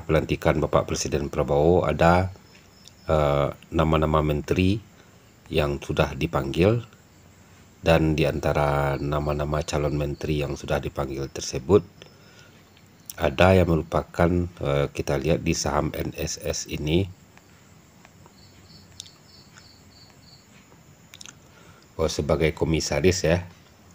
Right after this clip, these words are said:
yaitu Doktor Insinyur Haji Rahmat Pambudi. Eh, beliau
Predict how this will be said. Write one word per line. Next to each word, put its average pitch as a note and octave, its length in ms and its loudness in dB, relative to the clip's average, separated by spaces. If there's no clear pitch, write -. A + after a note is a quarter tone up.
yaitu D#2+ 640 0
Doktor E2+ 400 0
Insinyur D#2+ 480 0
Haji D#2 400 0
Rahmat D#2+ 320 -2
Pambudi. D2+ 640 -2
Eh, C2 320 -6
beliau F2+ 320 6